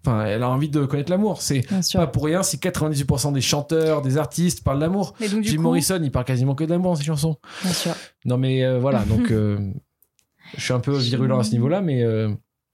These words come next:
Speaker 1: c'est très com-, c'est, c'est, c'est, ouais, c'est un sujet complexe, ouais.
Speaker 2: J'ai deux grosses dernières questions. Euh, mais du coup, là, on va commencer par c'est quoi l'amour ?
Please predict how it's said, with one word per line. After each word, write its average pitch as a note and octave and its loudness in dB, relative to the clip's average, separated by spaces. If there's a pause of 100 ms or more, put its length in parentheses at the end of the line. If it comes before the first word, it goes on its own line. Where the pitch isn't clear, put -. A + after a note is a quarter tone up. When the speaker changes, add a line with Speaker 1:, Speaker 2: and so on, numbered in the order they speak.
(140)
Speaker 1:
c'est C3+ 0
très D3+ 0
com-, D3+ -2
c'est, - -2
c'est, - -2
c'est, - -4
ouais, - 2
c'est - -2
un A2 0
sujet G#2+ 2
complexe, C#3 -2
ouais. A#2+ -4
Speaker 2:
J'ai F3+ -2
deux G#3 -2
grosses F#3+ -6
dernières F3+ -2
questions. F#3 -2 (300)
Euh, E3+ -2
mais E3 0
du D#3 -2
coup, E3+ -4
là, E3+ -2
on D#3+ -2
va D#3+ -2
commencer E3 -4
par E3 -4
c'est E3+ -4
quoi F3+ -4
l'amour ? E3 -2